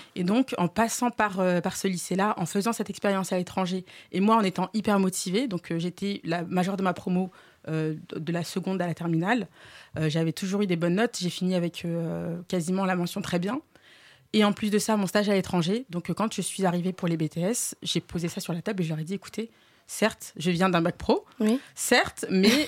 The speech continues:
Speaker 1: euh, je suis quand même la première de ma classe. J'ai, euh, je suis bilingue, euh, maintenant. Donc, euh, continuons. » Et justement, j'ai été acceptée, euh, dans une, euh, dans une école pour ça, par rapport à ça.
Speaker 2: Waouh, incroyable.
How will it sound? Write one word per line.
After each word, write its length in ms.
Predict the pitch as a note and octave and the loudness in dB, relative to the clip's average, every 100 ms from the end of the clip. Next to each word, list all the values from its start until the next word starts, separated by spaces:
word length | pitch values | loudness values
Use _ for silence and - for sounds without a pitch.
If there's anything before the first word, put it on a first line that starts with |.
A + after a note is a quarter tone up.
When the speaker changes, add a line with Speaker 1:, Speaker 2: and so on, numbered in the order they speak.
| - | 2
Speaker 1:
euh, 60 | |
je 60 | F#3+ | 2
suis 120 | - | 2
quand 80 | G#3 | 2
même 100 | C4 | 4
la 80 | G#3+ | 2
première 220 | A3 A#3 | 2 2
de 60 | G#3+ | 2
ma 100 | F#3 | 2
classe. 400 | G3 C4 - - | 2 2 0 -4
J'ai, 380 | E3 F#3 A3 G#3+ | 0 2 2 4
euh, 120 | F3+ | 4
je 60 | E3+ | 2
suis 180 | E3+ F3+ | 0 -2
bilingue, 360 | E3+ F#3 G#3+ | 2 2 2
euh, 200 | F3+ E3+ | 2 2
maintenant. 440 | E3+ E3+ - A3 D#4 - - _ | 2 0 2 2 0 -6 -20 _
Donc, 240 | F3 G3+ - | -2 -2 0
euh, 160 | E3+ | 0
continuons. » 580 | E3 F3 - E3+ A#3 C4 - | 0 -2 -2 -2 -2 -6 -2
Et 200 | G#3 A3 | 0 0
justement, 320 | E3+ F3 F3+ | -2 -2 0
j'ai 100 | G3 | 0
été 140 | F3 | -2
acceptée, 420 | F#3 - E3+ G#3 F#3 | -2 -4 -4 -2 0
euh, 40 | |
dans 140 | F3 F3 | 0 -2
une, 200 | F#3+ F#3 | -2 -2
euh, 160 | F#3 | -2
dans 120 | F3 | -2
une 120 | F3+ F3 | 0 0
école 180 | F#3 | -2
pour 140 | F#3+ F3 | -4 -8
ça, 160 | E3+ - _ - - | -10 -12 _ -18 -8
par 120 | F#3 | -6
rapport 200 | F3 F#3+ | -4 -2
à 40 | |
ça. 400 | G3 G#3 G#3 G3+ | 0 2 2 2
Speaker 2:
Waouh, 140 | G3 F#3+ - - - | 0 -4 -10 -20 -4
incroyable. 720 | G#3 A#3 - A3 F#3+ F#3 A#3+ | 0 0 -2 -2 0 0 -2